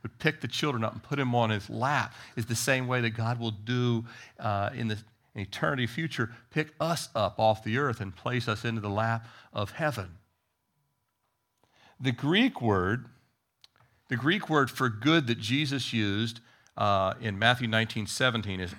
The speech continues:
agathos. The Greek word in Matthew nineteen seventeen for good, and it means this. It means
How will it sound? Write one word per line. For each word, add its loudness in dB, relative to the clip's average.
agathos. -2
The -12
Greek -2
word 4
in -4
Matthew -2
nineteen 2
seventeen -2
for -6
good, 2
and 2
it 0
means 2
this. 4
It -4
means 2